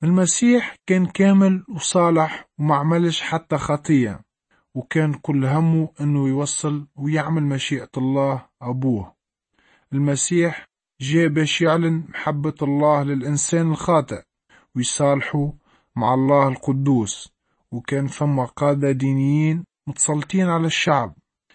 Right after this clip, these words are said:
يغيروا برشا من يسوع ومن حب الناس ليه، وكانوا القادة هاكم يشوفوا في رواحهم متقين وبرار، وما يحبوش يعترفوا باللي هما كذلك مذنبين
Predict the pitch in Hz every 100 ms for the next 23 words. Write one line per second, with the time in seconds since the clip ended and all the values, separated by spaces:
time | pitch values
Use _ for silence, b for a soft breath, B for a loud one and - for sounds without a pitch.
0 | _ - 131 127 160 151 139 160 - 151
1 | 143 143 139 - 139 117 87 - _ b
2 | b b 139 139 139 - 165 156 156 165
3 | 165 - 175 165 104 - _ _ _ _
4 | _ 120 - 143 139 123 - 143 143 147
5 | 147 - _ - 165 165 165 165 165 -
6 | 214 202 226 202 196 185 196 202 - 202
7 | 196 _ _ - 147 - 156 147 180 175
8 | 175 180 - 135 143 147 160 160 156 143
9 | 151 156 170 - 160 151 185 226 214 -
10 | 170 - 190 180 190 175 160 165 156 151
11 | 170 165 160 151 143 156 156 151 143 139
12 | 143 139 151 151 156